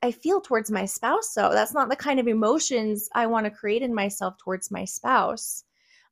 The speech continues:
Um, uh, even in the media, you know, the, the shows where there's a really dumb, ignorant husband and the wife's always there and she's smart and she has all the answers. Is that the kind of marriage you want?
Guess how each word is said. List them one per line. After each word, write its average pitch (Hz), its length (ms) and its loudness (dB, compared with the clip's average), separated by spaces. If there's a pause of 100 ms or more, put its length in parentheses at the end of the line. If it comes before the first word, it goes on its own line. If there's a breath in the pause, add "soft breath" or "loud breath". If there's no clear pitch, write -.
Um, 220 220 4 (180)
uh, - 60 0 (100)
even 392 300 2
in 381 100 2
the 381 80 2
media, 349 500 6
you 190 160 2
know, 214 140 4
the, 185 320 4 (340)
the 254 180 6
shows 302 440 6
where 240 140 8
there's 208 200 4
a 196 80 2
really 220 300 4
dumb, 202 420 8
ignorant 208 420 4
husband 196 640 4
and 185 140 -2
the 185 60 2
wife's 220 340 6
always 214 320 8
there 214 200 6
and 208 100 2
she's 262 300 -6
smart 233 220 4
and 214 80 -2
she 254 120 -2
has 233 180 6
all 220 120 8
the 214 120 -2
answers. 214 540 2 (360 loud breath)
Is 247 120 2
that 302 160 10
the 320 80 8
kind 392 240 2
of 294 80 0
marriage 214 460 4
you 311 80 0
want? 320 400 4